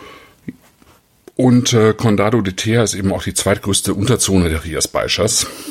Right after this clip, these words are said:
Ist auch die, die am weitesten von der Küste entfernt ist. Es ist die wärmste und auch die regenärmste.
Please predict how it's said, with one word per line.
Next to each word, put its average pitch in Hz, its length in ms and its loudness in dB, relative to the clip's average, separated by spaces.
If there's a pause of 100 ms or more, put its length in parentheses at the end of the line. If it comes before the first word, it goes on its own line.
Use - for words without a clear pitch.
(420)
Ist - 120 -4
auch 117 100 0
die, 139 280 -2
die 117 120 0
am 117 120 2
weitesten 113 340 0
von - 140 -2
der 92 80 0
Küste - 260 -4
entfernt - 380 -4
ist. - 300 -2 (100)
Es - 120 -4
ist - 180 -6
die 82 100 -2
wärmste 120 480 2 (1080)
und - 140 0
auch 73 100 -4
die - 80 -4
regenärmste. 71 760 -4